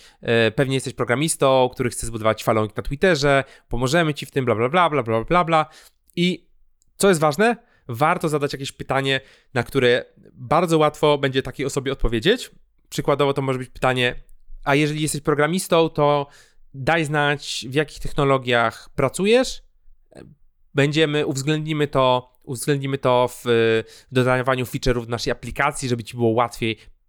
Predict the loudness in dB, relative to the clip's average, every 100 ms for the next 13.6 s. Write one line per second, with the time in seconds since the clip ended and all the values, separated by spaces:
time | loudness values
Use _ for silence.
0 | -2 0 0 -2 -8 -6 -6 -6 -6 -6
1 | -6 -4 -4 -6 -8 -8 -4 -4 -6 -10
2 | _ -8 -4 -4 -2 -4 -6 -14 -10 -4
3 | -4 -4 -6 -4 -6 -6 -2 0 0 -6
4 | _ -20 -20 _ -8 -2 0 0 0 -2
5 | 0 0 0 2 2 0 _ -20 -14 -6
6 | -4 -2 -4 -2 -4 -4 -8 -4 2 4
7 | 2 2 0 2 -2 0 -2 -2 -4 -4
8 | -4 -4 0 2 2 0 -4 -6 -2 2
9 | 2 2 0 -2 -4 _ _ -20 _ _
10 | _ -20 -20 -20 -20 -20 _ _ _ _
11 | -12 -4 2 4 4 2 0 -6 -18 -10
12 | -6 -2 -2 -2 -2 0 -2 -2 -2 -2
13 | -6 -6 -2 0 -2 -10